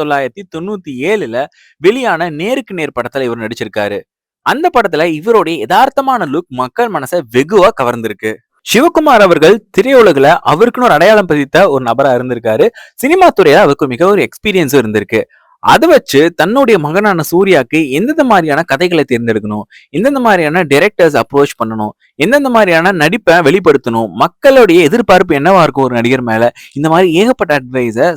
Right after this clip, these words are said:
சூர்யா அவர்களுக்கு கொடுத்திருக்காரு. தன்னுடைய தந்தையுடைய அனுபவம் அப்படிங்கிறது சூர்யாவுக்கு சினிமா இண்டஸ்ட்ரியில சர்வைவ் ஆகிறதுக்கு மிகப்பெரிய ஒரு சப்போர்ட்டா இருந்திருக்கு. நடிகர் சூர்யாவுடைய இயற்பெயர் சரவணன். already சரவணன் அப்படிங்கிற பேர்ல ஒரு நடிகர் இருந்ததுனால அந்த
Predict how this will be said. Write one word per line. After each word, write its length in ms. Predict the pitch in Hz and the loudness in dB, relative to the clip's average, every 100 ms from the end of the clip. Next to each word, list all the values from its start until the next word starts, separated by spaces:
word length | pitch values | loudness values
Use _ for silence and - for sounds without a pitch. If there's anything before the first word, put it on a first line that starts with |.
| - | -2
சூர்யா 260 | 165 180 | 0 2
அவர்களுக்கு 360 | 139 120 107 117 | 0 -4 -6 -6
கொடுத்திருக்காரு. 460 | 117 123 113 110 226 - | -6 -6 -4 -2 -2 -2
தன்னுடைய 340 | 196 254 220 170 - | -4 -2 0 -2 -2
தந்தையுடைய 420 | 202 320 294 220 131 | -2 0 2 2 2
அனுபவம் 400 | 170 202 208 165 | 2 2 2 0
அப்படிங்கிறது 500 | 123 127 120 107 135 214 - - | -4 -6 -6 -4 -2 -4 -8 -8
சூர்யாவுக்கு 600 | 240 302 277 175 123 - 226 220 | 0 2 4 4 2 0 0 0
சினிமா 220 | 277 285 | -2 -2
இண்டஸ்ட்ரியில 460 | 196 160 - 123 127 185 | -2 -4 -2 -2 0 0
சர்வைவ் 340 | - 208 233 180 | 0 4 4 2
ஆகிறதுக்கு 340 | 123 113 180 170 131 | 0 -2 -4 -4 -2
மிகப்பெரிய 480 | 196 - 175 175 202 | -2 0 0 0 2
ஒரு 140 | 127 131 | 2 4
சப்போர்ட்டா 400 | 196 202 180 175 127 | 4 2 4 2 2
இருந்திருக்கு. 440 | 120 117 113 113 107 - _ 170 | 0 -4 -2 -2 -2 -10 _ -2
நடிகர் 340 | 226 254 233 - | 0 0 0 0
சூர்யாவுடைய 680 | 320 320 254 156 113 139 - 147 | 0 2 0 0 -2 -4 -2 -2
இயற்பெயர் 440 | 226 - 127 - | -2 -2 -4 -4
சரவணன். 360 | 120 120 107 107 _ _ _ | -4 -6 -8 -14 _ _ _
already 420 | 101 156 240 247 311 | 0 2 2 -2 -2
சரவணன் 400 | 214 190 220 220 175 | -2 0 0 -2 -6
அப்படிங்கிற 320 | 165 165 165 - | -6 -4 -4 -2
பேர்ல 260 | 139 120 160 | -4 -2 -2
ஒரு 80 | 135 | -2
நடிகர் 320 | 117 131 202 120 | -4 -6 -6 -8
இருந்ததுனால 480 | 120 120 107 95 98 120 _ _ - | -8 -12 -10 -10 -8 -10 _ _ -14
அந்த 120 | 120 | -12